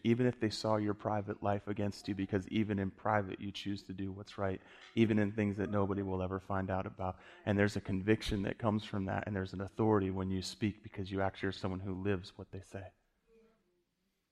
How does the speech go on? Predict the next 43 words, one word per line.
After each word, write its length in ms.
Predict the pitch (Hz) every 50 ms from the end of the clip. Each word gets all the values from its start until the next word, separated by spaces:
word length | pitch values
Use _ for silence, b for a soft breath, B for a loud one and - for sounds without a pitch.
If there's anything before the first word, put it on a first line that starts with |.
| _ _ _ _ _ _ _ _ _ _ _ _ _ _ _ _ _ _ _ _ _ _ _ _ _ _ _ _ _ _ _ _ _ _ _ _ _ _ _ _ _ _ _ _ _ _ _ _ _ _ _ _ _ _ _ _ _ _
I'm 80 | 113 101
telling 400 | - - 107 120 120 110 104 95
you. 120 | 92 92 92 - _ _ _ _ _ _ _ _ _ _ _ _ b b b b b b b b b _ 101
There 80 | 107
is 140 | 117 117 127
a 20 | 120
conviction 600 | - 123 110 104 107 123 131 - - - 107 95
that 80 | 92
will 100 | 92 95
allow 100 | 98 95
you 140 | 98 104 98
to 80 | 101 95
look 180 | 101 95 -
people 300 | - 123 113 - - 113
in 80 | 110 110
the 100 | 107 107
eyes 260 | 110 113 104 98 92
and 80 | 98 90
speak 300 | - - - 101 92 -
hard 260 | - 104 101 101 90
truth 300 | - - 120 117 - -
to 60 | 104
them, 160 | - 95 95
and 100 | 95 92
they'll 80 | 92 90
receive 480 | 92 92 90 - - - 120 120 104
it 100 | 104 98
as 200 | 95 95 92 90
love 440 | 95 98 95 101 104 104 95 92 95
when 140 | 98 95 95
you're 140 | 95 95 95
actually 340 | 95 98 - - - 98 92
talking 380 | - 104 95 98 - - 98
about 160 | 92 85 85
something 340 | - - 95 92 - 95 95 95
that 140 | 95 - -
you 160 | 98 95 95
live 220 | 98 98 95 92
and 100 | 95 95 98
that 120 | - -
you 80 | 98 95
walk 300 | 95 101 101 - - -
in 160 | 104 101